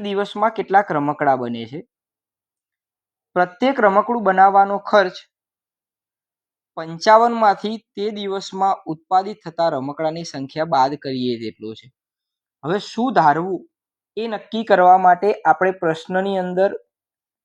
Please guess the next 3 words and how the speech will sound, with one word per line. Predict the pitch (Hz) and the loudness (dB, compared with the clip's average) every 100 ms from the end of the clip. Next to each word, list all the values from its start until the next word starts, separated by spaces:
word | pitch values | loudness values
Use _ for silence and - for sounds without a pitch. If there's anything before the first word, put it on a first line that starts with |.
| _ _ - | _ _ -2
કોના | 143 139 160 202 - _ _ _ _ _ _ _ _ _ _ - | 0 2 4 2 -2 _ _ _ _ _ _ _ _ _ _ -8
અને | 175 202 _ | -6 -8 _
કોની | 156 131 110 | -6 -4 -6